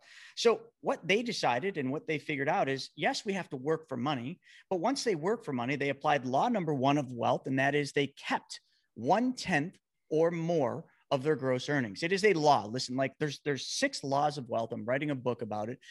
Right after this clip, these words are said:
and it's all the way back to Babylon times, uh, The Richest Man in Babylon, if you haven't read that. But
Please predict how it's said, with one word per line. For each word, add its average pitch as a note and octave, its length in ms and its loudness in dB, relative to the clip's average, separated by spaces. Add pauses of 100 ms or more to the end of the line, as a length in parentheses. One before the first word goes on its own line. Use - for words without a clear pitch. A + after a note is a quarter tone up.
(140)
and C3 100 2
it's C3 200 0
all D#3+ 160 6
the E3 40 -4
way D#3 120 6
back C3 300 4
to C3+ 80 -4
Babylon A#2 520 2
times, G#2 400 -6 (260)
uh, A2+ 200 2
The A2 40 -2
Richest B2+ 280 -6
Man B2+ 160 0
in A#2 60 -2
Babylon, G#2 360 0
if - 80 -14
you - 60 -6
haven't F2 180 -8
read C#3 220 -4
that. G2+ 200 -4
But C#3 200 -2